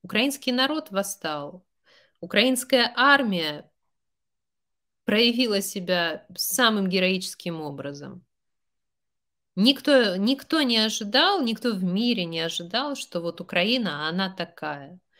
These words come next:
что мы так будем бороться за нашу независимость и за нашу свободу, за нашу землю. Поэтому, видите,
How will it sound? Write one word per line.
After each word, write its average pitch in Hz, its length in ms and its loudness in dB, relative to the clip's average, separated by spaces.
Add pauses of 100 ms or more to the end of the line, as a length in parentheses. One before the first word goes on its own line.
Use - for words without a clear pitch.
(320)
что - 220 -2
мы 185 120 4
так 220 300 4
будем 180 280 -2
бороться 175 520 0
за 160 360 -2
нашу 165 440 -2
независимость 180 960 0
и 151 40 -10
за 151 140 -4
нашу 165 320 -6
свободу, 139 640 -8
за 147 160 -2
нашу 175 320 0
землю. 147 560 -6 (680)
Поэтому, 277 760 6 (220)
видите, 247 540 4